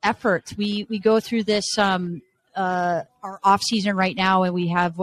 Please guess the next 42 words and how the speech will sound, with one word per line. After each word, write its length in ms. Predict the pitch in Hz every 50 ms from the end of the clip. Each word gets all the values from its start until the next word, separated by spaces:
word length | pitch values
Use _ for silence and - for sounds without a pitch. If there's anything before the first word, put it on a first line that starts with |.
| - - -
uh, 140 | 196 185 175
culture 380 | - - - 208 190 - 202 180
classes, 640 | - - 185 185 180 - - 196 185 185 185 - - -
and 360 | 190 185 180 175 175 175 165
we 380 | 175 185 185 180 180 180 175 - _ _ - _ _ _ -
go 160 | 208 208 202
through 220 | - - 214 185
all 180 | - 185 180 196
of 80 | 180
these 180 | 175 180 170 -
culture 420 | - - 190 185 185 - - 196
classes. 640 | - - 190 180 180 175 - - 190 180 180 175 156 - -
And 140 | 175 185 180
at 160 | 180 - -
the 100 | 180 - _
end 280 | - 190 196 208 208 190
of 240 | 190 180 170 170 170
this 220 | 175 180 175 175 - - - - - - -
spring 420 | - - - - 196 196 190 180
season, 640 | 160 - - 208 196 190 170 175 170 170 180 202 220 - _ _ _ _ _ _ _ _
the 80 | - 180
players 480 | - - - 220 220 220 214 190 -
make 200 | 208 202 196 -
recommendations 920 | 185 180 180 - 196 180 180 180 170 175 175 175 180 - - 226 220 214 185
of 120 | 180 165
who 240 | - - 190 180 180
they 180 | 160 185 180 175
feel 280 | - - 190 185 175
would 160 | 175 175 170 -
be 120 | 175 170
good 220 | - 175 170 165
captains. 460 | - - 160 160 160 - 202 202 170 180
It 80 | 170
could 120 | - 175 156
be 220 | - 170 170 170
themselves 640 | - 165 156 160 - - 185 175 175 185 175 175 -
or 80 | 160 - -
other 160 | 175 175 175
players 320 | - - 180 170 160 165
in 100 | 170 175
the 60 | 170
team. 400 | 165 - 190 190 196 214 240 254